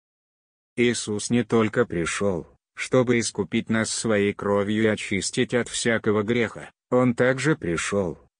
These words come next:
чтобы крестить нас Святым Духом и огнем,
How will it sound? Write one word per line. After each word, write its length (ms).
чтобы 360
крестить 560
нас 200
Святым 520
Духом 420
и 40
огнем, 520